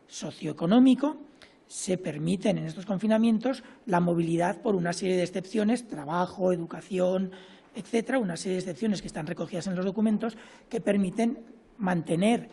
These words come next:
una vida socioeconómica suficiente, pero reduciendo de alguna forma el riesgo de transmisión fuera de las zonas de riesgo. Además, esta medida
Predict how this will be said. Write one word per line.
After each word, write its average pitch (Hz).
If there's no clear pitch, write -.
una 165
vida 180
socioeconómica 196
suficiente, 247
pero 196
reduciendo 202
de 151
alguna 170
forma 190
el 170
riesgo 180
de 185
transmisión 180
fuera 185
de 175
las 151
zonas 147
de 156
riesgo. 175
Además, 208
esta 240
medida 220